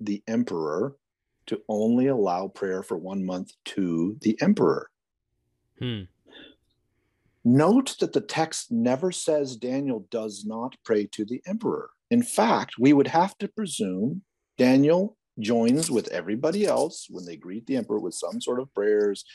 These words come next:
Speaker 1: at some sort of office, uh, state office, something like this. What Daniel does that the folks know will get him in trouble is not that he'll say,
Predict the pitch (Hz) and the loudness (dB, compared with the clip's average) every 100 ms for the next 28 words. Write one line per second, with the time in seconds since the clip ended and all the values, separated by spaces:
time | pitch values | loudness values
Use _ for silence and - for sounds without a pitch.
0 | - - 95 - 104 104 117 107 101 82 | -18 -8 -6 -2 -2 0 2 2 0 -2
1 | 92 - 107 - - _ 110 98 - 104 | -4 -4 -8 -8 -14 _ -6 -4 2 2
2 | 123 92 80 - 101 - 90 - 139 143 | 4 0 0 -2 -6 -6 -8 -2 -2 0
3 | 196 - - - - _ _ _ _ _ | -2 -6 -12 -12 -18 _ _ _ _ _
4 | _ - 123 - 123 165 262 196 104 104 | _ -2 -2 0 0 4 4 4 2 -2
5 | 82 85 101 113 104 - - 113 110 98 | -4 -6 -6 -4 -4 -4 0 0 0 -4
6 | 101 127 156 113 104 95 92 87 82 - | 0 2 2 2 0 -4 -4 -8 -10 -12
7 | - 139 156 - 208 202 | -4 -2 0 2 2 2